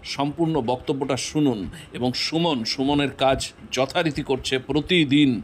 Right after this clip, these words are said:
যেভাবে এই সরকারের একেবারে নগ্ন রূপটা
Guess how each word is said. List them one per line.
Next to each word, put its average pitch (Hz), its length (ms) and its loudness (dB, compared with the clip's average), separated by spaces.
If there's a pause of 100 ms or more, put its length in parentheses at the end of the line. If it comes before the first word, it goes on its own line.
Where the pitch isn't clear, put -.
(220)
যেভাবে 131 600 2
এই 160 200 2
সরকারের 135 720 2 (360)
একেবারে 180 460 2
নগ্ন 143 380 2
রূপটা 131 480 2